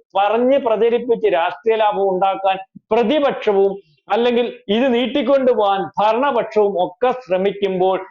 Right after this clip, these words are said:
ബി ജെ പി കണ്ട രാഷ്ട്രീയം, വഖഫ് നിയമ ഭേദഗതി കൊണ്ട് ഇന്ത്യയിലുടനീളം എന്ത് ചെയ്യാൻ സാധിച്ചു, അതിന്റെ ആവശ്യകത ഇന്ത്യയിലുടനീളം ഉണ്ടായിരുന്നു.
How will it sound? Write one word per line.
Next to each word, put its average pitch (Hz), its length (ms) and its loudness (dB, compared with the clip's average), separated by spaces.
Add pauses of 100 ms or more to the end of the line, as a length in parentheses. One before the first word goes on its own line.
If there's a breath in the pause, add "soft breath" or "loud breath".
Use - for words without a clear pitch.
(140)
ബി 247 340 0
ജെ 277 400 2
പി 262 240 -2 (140)
കണ്ട 247 260 2
രാഷ്ട്രീയം, 190 640 0 (320)
വഖഫ് 208 540 -2
നിയമ 240 520 0
ഭേദഗതി 226 520 2
കൊണ്ട് 156 360 -2
ഇന്ത്യയിലുടനീളം 240 1120 2 (120)
എന്ത് 247 220 0
ചെയ്യാൻ 233 360 -2
സാധിച്ചു, 190 520 -2 (300)
അതിന്റെ 254 260 2
ആവശ്യകത 240 480 2
ഇന്ത്യയിലുടനീളം 233 840 2
ഉണ്ടായിരുന്നു. 208 320 -2